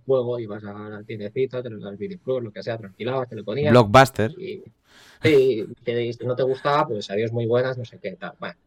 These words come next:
Speaker 1: Y, y no, tampoco tenías un, un de estos de logros que te dijese, eh, si te lo habías dejado a media, y ahora sí. Entonces, aquí ahora lo que tienes es que estás suscrito a un servicio, ves que un juego te puede gustar, te lo pones a jugar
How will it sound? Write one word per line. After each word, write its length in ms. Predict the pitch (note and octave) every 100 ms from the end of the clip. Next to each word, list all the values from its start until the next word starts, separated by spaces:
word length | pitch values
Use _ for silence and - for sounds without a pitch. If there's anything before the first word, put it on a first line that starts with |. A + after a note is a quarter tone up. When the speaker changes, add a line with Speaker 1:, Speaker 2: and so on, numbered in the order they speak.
| _ _ _ _ _ _
Speaker 1:
Y, 540 | C3 A#2+ A2 G2+ -
y 20 |
no, 140 | A2 A#2
tampoco 320 | A2+ A#2 C3
tenías 300 | C#3 C3 B2+
un, 220 | B2+ B2
un 100 | B2
de 80 | B2
estos 180 | A#2+ B2
de 60 | A#2+
logros 320 | B2 C3 C#3+
que 100 | A#2+
te 120 | A2
dijese, 640 | G2 - G#2 G#2+ G2+ F#2+ F#2 -
eh, 320 | F#2+ F#2 F#2 F2+ - _
si 160 | - A2+
te 100 | G#2+
lo 40 |
habías 160 | G#2+ G#2+
dejado 280 | G#2 - G2
a 60 | F#2+
media, 260 | F#2+ F#2+ -
y 80 | F#2
ahora 180 | F#2+
sí. 160 | F#2+ - - _ _ _
Entonces, 440 | A2+ G#2+ G#2 G#2+ -
aquí 360 | A2+ A2 C#3+ D3
ahora 360 | D3 D3+ A#2
lo 140 | G#2 G#2
que 100 | G#2+
tienes 300 | C3+ D3 C#3+
es 140 | B2+
que 100 | G#2
estás 240 | F#2+ C#3+
suscrito 360 | - C3+ C#3+ C#3
a 20 |
un 40 | C#3
servicio, 560 | C3+ C#3+ D3+ C#3+ D3 _
ves 200 | C#3 -
que 100 | A2
un 60 |
juego 220 | G2+ C3 A#2
te 120 | G2
puede 160 | A2
gustar, 460 | B2 B2 - C#3 - _ _ - - _
te 80 | -
lo 80 | -
pones 220 | B2+ C3
a 40 | B2+
jugar 460 | C3 C3+ C3 C#3+